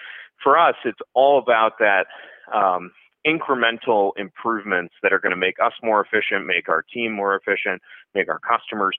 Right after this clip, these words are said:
better, uh, and, and be the easiest to do business with. And, and probably the biggest investment that we've made in the last several years, along with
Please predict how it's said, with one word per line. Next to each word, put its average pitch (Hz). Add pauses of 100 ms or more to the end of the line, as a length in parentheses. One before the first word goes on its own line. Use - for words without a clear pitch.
better, 95 (320)
uh, 90
and, 92
and 92
be 95
the 78 (100)
easiest 107 (120)
to 95
do 87
business 90 (100)
with. 78 (280)
And, 90
and 95
probably 110
the 90
biggest 127
investment 98
that 90
we've 98
made 90 (440)
in 98
the 95
last 90
several 110
years, 92
along 95
with 90